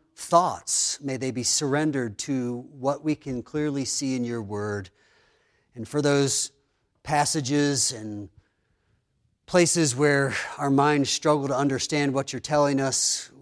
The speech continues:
we ask that your Holy Spirit would shed light, um, and that we would pursue, uh, the hard work of thinking and,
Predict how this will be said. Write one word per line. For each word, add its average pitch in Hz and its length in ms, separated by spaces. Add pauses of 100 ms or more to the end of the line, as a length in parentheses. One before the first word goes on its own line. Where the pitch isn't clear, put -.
we 135 200
ask 139 220
that 135 160
your 127 80
Holy 139 220
Spirit 139 440
would 131 180
shed 147 320
light, 127 560 (580)
um, 110 600 (140)
and 127 140
that 127 140
we 143 160
would 139 340 (280)
pursue, 135 880 (540)
uh, 127 120
the 127 100
hard 151 420
work 113 340
of 113 120
thinking 113 720
and, 110 480